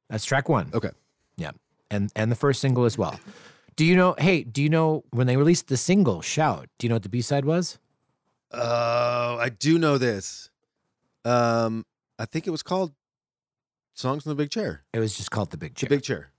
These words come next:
Speaker 1: That's, so that's where you find The Big Chair, on the B-side.
Speaker 2: Shout. Oh, and then The
Speaker 1: Shows you.
Speaker 2: Working Hour, Everybody Wants to Rule, Rule the World, Mother's Talk. And I like how it says side two. <laughs> So you have to flip,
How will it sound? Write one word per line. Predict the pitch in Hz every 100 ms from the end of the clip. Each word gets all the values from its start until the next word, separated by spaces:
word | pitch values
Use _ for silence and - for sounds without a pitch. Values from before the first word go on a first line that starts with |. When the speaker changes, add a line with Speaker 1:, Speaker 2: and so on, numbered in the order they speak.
| _
Speaker 1:
That's, | 120 -
so | 131
that's | 131
where | 143
you | 151
find | 135 143 127 117 98 _
The | 110
Big | 104 90
Chair, | - 62 - _ _ _ -
on | 98
the | 98
B-side. | 113 117 - 78 69 - - _ _ _ - - -
Speaker 2:
Shout. | - 123 120 113
Oh, | 147
and | 139
then | 135
The | 123
Speaker 1:
Shows |
you. | 127
Speaker 2:
Working | 127 127 113
Hour, | 110 107 110
Everybody | 104 120 143
Wants | 135 -
to |
Rule, | 127 123 110
Rule | 113 117
the | 110
World, | 98 95 90 - -
Mother's | 104 92 82 -
Talk. | 67 50 _ _ _ _ _ _ _ _ _ -
And | 113
I |
like | 113
how | 139 117
it | 110
says | 104 98
side | - 101 95 87 _
two. | - 98 76 73 _ _ _ -
<laughs> | - _
So | - 143
you |
have | 143
to | 101
flip, | 131 123